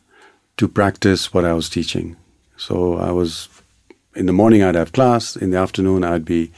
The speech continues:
editing the paper. And I was, I was forced to put into practice some of the theories of what we were trying, what, what, what we thought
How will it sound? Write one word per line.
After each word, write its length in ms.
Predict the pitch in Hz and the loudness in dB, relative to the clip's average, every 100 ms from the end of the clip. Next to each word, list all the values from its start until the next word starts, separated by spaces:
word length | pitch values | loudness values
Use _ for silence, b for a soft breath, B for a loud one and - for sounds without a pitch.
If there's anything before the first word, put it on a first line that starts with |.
| b b - | b b -6
editing 340 | 92 85 85 | -4 -2 -2
the 100 | 85 | -2
paper. 300 | 90 85 - - | -2 -4 -6 -6
And 160 | 87 | -2
I 80 | 90 | 0
was, 200 | 92 - B B B B - | -2 -6 B B B B -8
I 100 | 101 | -2
was 220 | 98 98 | 0 0
forced 440 | - 165 143 - - | 2 4 4 2 -2
to 260 | 95 90 85 - | 0 -2 -6 0
put 160 | 107 | 2
into 240 | 98 87 92 | 2 0 -2
practice 680 | 107 98 - 85 82 - - b b b b - | -2 -2 -2 -4 -4 -10 -14 b b b b -16
some 200 | - - | -4 0
of 80 | 104 | 2
the 60 | 92 | 0
theories 440 | - 107 101 95 | 4 4 6 4
of 100 | 90 | 2
what 200 | 87 87 85 _ _ - | 0 0 -4 _ _ -8
we 180 | 98 92 | -2 0
were 120 | 87 | 0
trying, 340 | - 85 82 - | -2 -2 -4 -4
what, 260 | 104 90 82 - | 0 0 0 -4
what, 140 | 92 - _ _ _ | -4 -6 _ _ _
what 240 | - - 104 | -12 -10 0
we 160 | 110 113 | 4 4
thought 320 | 95 87 | 2 -2